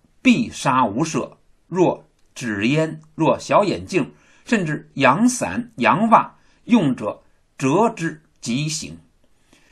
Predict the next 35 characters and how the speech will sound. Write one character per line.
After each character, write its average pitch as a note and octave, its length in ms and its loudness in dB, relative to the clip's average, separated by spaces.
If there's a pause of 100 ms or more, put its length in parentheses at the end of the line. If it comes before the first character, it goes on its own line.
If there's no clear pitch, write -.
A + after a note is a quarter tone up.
(220)
曾 A3 140 2
有 G3 100 4
学 E3+ 200 2
士 F#3+ 160 -4
六 G#3 200 4
人 A2+ 360 -6
仓 F#3 360 2
皇 B2 300 2
避 C#3+ 140 0
乱， G#2+ 280 -6 (120)
因 D#3 120 -2
身 F#3+ 200 -2
边 F#3+ 160 0
携 - 100 -2
带 - 320 0
铅 A3+ 380 2
笔 A#2 100 -4
一 C3 240 -2
支、 C#3+ 320 -6 (120)
洋 D#3 460 4
纸 A2 300 -8
一 D#3+ 160 0
张， C3 300 -2 (320)
途 - 200 -2
中 D3 240 -2 (120)
被 A#2+ 240 -6
义 D#3+ 160 0
和 B2+ 120 -6
团 B2 220 -2
搜 C#3 260 -2
出， B2+ 300 -6 (140)
乱 C3+ 360 2
刀 A2+ 220 2
并 A#2 240 -2
下， - 240 -8